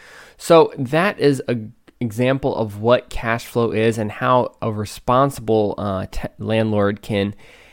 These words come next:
uh, have multiple properties and still be saving for, you know, when things go bad, 'cause things do go bad.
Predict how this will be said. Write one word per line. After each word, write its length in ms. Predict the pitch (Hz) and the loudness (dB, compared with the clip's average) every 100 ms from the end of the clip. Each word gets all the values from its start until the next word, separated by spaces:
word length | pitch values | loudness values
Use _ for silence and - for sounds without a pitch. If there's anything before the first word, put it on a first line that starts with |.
| - - | -20 -10
uh, 160 | - 98 | -6 -4
have 280 | 107 123 110 | 2 2 2
multiple 360 | 113 127 131 | 0 0 -2
properties 680 | 117 120 113 - 104 101 101 - | -2 0 0 0 -4 -4 -6 -6
and 260 | 107 104 | -6 -6
still 260 | - - 139 | -6 2 2
be 100 | 135 | 2
saving 380 | 123 120 117 113 | 0 0 0 -4
for, 380 | - 107 101 | -4 -4 -2
you 200 | - 57 | -4 -8
know, 120 | 104 98 | -6 -6
when 180 | 98 | -6
things 380 | 98 107 110 104 | -6 -6 -6 -4
go 160 | 110 101 | -4 -2
bad, 280 | 98 92 - | -4 -6 -8
'cause 180 | 101 | -10
things 300 | - 110 110 | -4 -2 -2
do 240 | 104 113 120 | 0 2 4
go 200 | 117 104 | 6 4
bad. 400 | 104 95 90 | 4 2 0